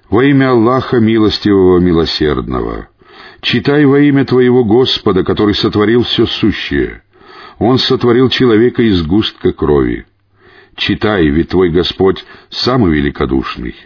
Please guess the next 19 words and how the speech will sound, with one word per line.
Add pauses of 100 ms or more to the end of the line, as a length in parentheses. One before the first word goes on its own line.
(920)
Он
научил
посредством
письменной
трости, (560)
научил
человека
тому,
чего
тот
не
знал. (600)
Но
нет — (520)
человек
приступает
к
границе
дозволенного,